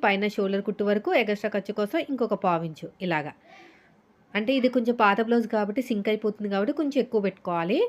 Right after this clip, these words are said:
ఉన్నదానికన్నా లైట్గా. మ-, మెయిన్ హ్యాండ్ కన్నా బ్యాక్ పార్ట్ ఎక్కువ హైట్ పెట్టుకోవాలండి. తర్వాత వచ్చేసి ఆర్మ్ లూజ్, ఇది వచ్చేసి డీప్ నెక్ బ్లౌజ్ అండి.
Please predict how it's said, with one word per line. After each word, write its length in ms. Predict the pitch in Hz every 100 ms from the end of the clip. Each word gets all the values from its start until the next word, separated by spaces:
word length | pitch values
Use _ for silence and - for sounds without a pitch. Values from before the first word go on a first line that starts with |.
| - _ 190
ఉన్నదానికన్నా 680 | 180 180 175 170 170 233 453 427
లైట్గా. 420 | 196 196 196 175 160 - _ _ - - _ _
మ-, 160 | 202 208 214
మెయిన్ 240 | 226 262 285
హ్యాండ్ 320 | 226 208 233 277
కన్నా 260 | 247 240 339 440 294 - _ 185
బ్యాక్ 260 | 196 220 233
పార్ట్ 180 | 269 254
ఎక్కువ 220 | 233 226
హైట్ 220 | 214 196 196
పెట్టుకోవాలండి. 640 | 180 - 180 175 175 226 453 508 - _ _
తర్వాత 340 | 247 233 285 339
వచ్చేసి 400 | 269 233 202 269 466 554 - _ _ _ _ _ _ _ _ _ _ _ _ _ _ _ _ _ - _ 214
ఆర్మ్ 320 | 220 262 269
లూజ్, 220 | 233 170 -
ఇది 140 | 214 226
వచ్చేసి 260 | 214 277 277 214
డీప్ 200 | 233 254
నెక్ 160 | 262 226
బ్లౌజ్ 220 | 208 190
అండి. 260 | 190 196